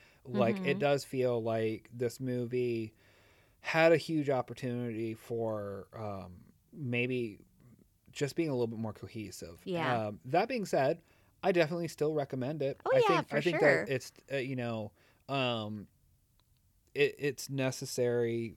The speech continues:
Speaker 1: viewing, and
Speaker 2: Mm-hmm.
Speaker 1: especially I, I, I've always been, um, in the camp of if there's, if a movie's an adaptation of something, you should watch the original.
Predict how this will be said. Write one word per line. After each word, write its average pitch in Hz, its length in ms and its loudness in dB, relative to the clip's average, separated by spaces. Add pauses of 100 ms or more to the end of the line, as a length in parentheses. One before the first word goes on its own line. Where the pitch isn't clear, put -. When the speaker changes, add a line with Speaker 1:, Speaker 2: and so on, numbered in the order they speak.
Speaker 1:
viewing, 117 720 -4
and 117 340 -2
Speaker 2:
Mm-hmm. 110 100 -2
Speaker 1:
especially 214 460 0
I, 196 140 0
I, 156 340 0 (480)
I've 180 140 2
always 220 260 4
been, 156 540 -2
um, 120 560 -2 (140)
in 143 160 -2
the 135 80 -2
camp 135 420 -4
of 110 460 0 (180)
if 127 200 -4
there's, 160 420 2 (160)
if 135 180 -2
a 135 60 2
movie's 165 400 0
an 139 100 -4
adaptation 123 760 0
of 110 100 -6
something, 107 640 -6 (260)
you 123 120 -8
should 120 180 -6
watch 104 260 -4
the 107 140 -6
original. 101 600 -6